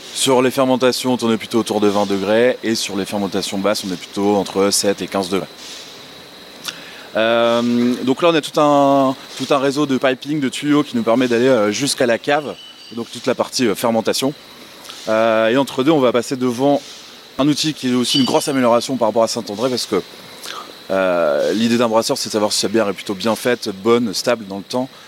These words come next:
Euh, c'est ce labo sur lequel on a pas mal investi d'argent, euh, parce que du coup, on voulait absolument, euh, euh, passer le cap en fait, de, de cette analyse et de les faire nous-mêmes surtout. Euh, donc on va pouvoir analyser pas mal de choses sur la bière, donc, euh, toute la partie physico-chimique, euh,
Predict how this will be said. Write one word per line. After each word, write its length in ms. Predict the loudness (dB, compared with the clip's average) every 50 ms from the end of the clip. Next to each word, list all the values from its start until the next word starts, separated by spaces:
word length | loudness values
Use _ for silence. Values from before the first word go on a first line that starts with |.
| -18 -10 -6
Euh, 100 | -4 -2 -2
c'est 140 | 0 -2 0
ce 100 | 0 0
labo 260 | 2 2 2 0 0 -2 -6
sur 160 | -6 -2 0
lequel 180 | 0 2 2 2
on 40 | 2
a 60 | 2
pas 100 | 2 2
mal 120 | 2 2
investi 340 | 2 2 2 2 2 0 0
d'argent, 400 | 0 -2 0 0 0 0 0 0 -4 -8 -18 -10 -4
euh, 220 | -2 0 2 2 2 0
parce 220 | -2 -6 -4 -2
que 80 | -2 -2
du 180 | -2 -2 -6
coup, 140 | -6 -4 -2
on 80 | -2 -2
voulait 220 | 0 0 0 2
absolument, 520 | 0 0 -2 -2 0 0 2 2 4 4
euh, 140 | 4 2 2 0 -4 -8 -18 -20 -20 -16 -8 -2
euh, 240 | 0 2 2 2 2 0 -2 -2
passer 220 | -2 0 0 -2
le 60 | -2
cap 220 | 0 2 0 0 0 -2 -16 -16
en 80 | -10 -8
fait, 260 | -6 -6 -6 -6 -8
de, 260 | -6 -4 -2 -2 -2
de 120 | -2 -4 -4
cette 180 | -4 -2 0
analyse 380 | 0 0 2 2 0 0 0 0
et 40 | 0
de 120 | 2 2
les 100 | 0 2
faire 160 | 2 0 0
nous-mêmes 280 | 0 0 0 -2 -2 -4 -6
surtout. 320 | -8 -10 -8 -8 -8 -10 -10 -12 -16 -20 -20 -20 -20 -20 -18 -18 -18 -16 -8 -4
Euh, 140 | -2 0 0
donc 120 | 0 0
on 40 | 2
va 100 | 2 2
pouvoir 200 | 2 2 2 2
analyser 300 | 2 2 2 2 2 2
pas 140 | 2 2 2
mal 140 | 2 2 0
de 80 | -2
choses 200 | -2 0 -2 -2
sur 120 | 0 2 2
la 100 | 2 2
bière, 200 | 2 2 2 2
donc, 160 | 0 -4 -4
euh, 60 | -6
toute 160 | -6 -4 0
la 80 | 0 2
partie 320 | 2 0 0 -2 -6 -4
physico-chimique, 720 | -4 -4 -2 -2 -2 -2 -2 -2 0 0 0 0 0 0 0
euh, 100 | -2